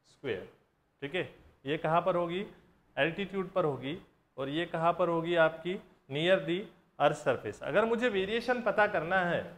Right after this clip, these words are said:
ठीक है, तो इन दोनों का relation निकालना होगा, और जब relation निकालते हैं तो हमें पता है कि हम लोग रेशियो करते हैं। ठीक है, तो इसे वन दे देता हूँ, इसे टू दे देता हूँ,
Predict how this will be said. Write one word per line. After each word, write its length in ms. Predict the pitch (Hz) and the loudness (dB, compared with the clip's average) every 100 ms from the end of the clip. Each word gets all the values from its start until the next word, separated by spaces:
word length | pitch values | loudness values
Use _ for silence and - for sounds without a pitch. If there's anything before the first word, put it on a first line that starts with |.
| - _ _ | -20 _ _
ठीक 120 | 147 175 | -8 -4
है, 80 | |
तो 160 | 170 175 | -4 -4
इन 140 | 175 | -2
दोनों 200 | 196 214 | -2 0
का 100 | 220 220 | 2 2
relation 380 | 185 190 202 196 | 2 0 0 -2
निकालना 380 | 175 139 131 | 2 2 2
होगा, 220 | 110 98 - - _ - | -2 -4 -10 -20 _ -2
और 100 | 143 | 2
जब 160 | 151 196 | 4 4
relation 420 | 160 180 190 240 | 4 2 2 0
निकालते 400 | 233 220 214 214 | 2 6 6 6
हैं 100 | 226 | 2
तो 80 | 226 | 4
हमें 180 | 214 214 | 2 2
पता 220 | 226 208 | 4 6
है 100 | 214 | 4
कि 100 | 214 | 2
हम 120 | 202 | 0
लोग 140 | 220 196 | 0 0
रेशियो 300 | 143 - 190 | 0 0 0
करते 280 | 180 160 160 | 0 -2 -8
हैं। 100 | - _ _ _ | -14 _ _ _
ठीक 120 | 143 | -10
है, 60 | 147 | -10
तो 1200 | 123 _ _ _ _ _ _ - 131 135 139 - - | -12 _ _ _ _ _ _ -10 -6 -4 -6 -10 -20
इसे 200 | - 170 | -12 -4
वन 220 | 147 160 | -4 -4
दे 100 | 165 | -6
देता 220 | 160 160 | -8 -8
हूँ, 100 | 165 - - _ _ _ _ _ _ _ _ _ _ _ _ | -10 -12 -20 _ _ _ _ _ _ _ _ _ _ _ _
इसे 200 | 139 147 | -18 -12
टू 200 | 139 127 110 | -12 -12 -12
दे 120 | 107 | -14
देता 220 | - | -14
हूँ, 100 | - | -20